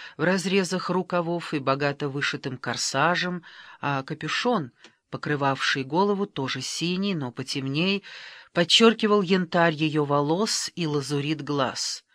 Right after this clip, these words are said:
При виде такой красоты король не смог сдержать довольной улыбки.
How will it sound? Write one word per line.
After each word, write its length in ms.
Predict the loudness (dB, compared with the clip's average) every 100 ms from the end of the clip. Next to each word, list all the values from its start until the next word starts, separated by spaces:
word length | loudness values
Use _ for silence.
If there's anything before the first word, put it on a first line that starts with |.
| _ _ _ _ _
При 160 | -6 -2
виде 240 | -2 -4
такой 360 | -6 -6 -6 -6
красоты 680 | -4 -4 -4 -4 0 0 -2 -8 -20 -20 _
король 340 | 2 4 2
не 120 | 0
смог 380 | -2 -2 -2 -2
сдержать 600 | -4 -2 0 2 0 0
довольной 540 | -2 -2 -2 -2 -2 -2
улыбки. 580 | -2 -2 -6 -12 -14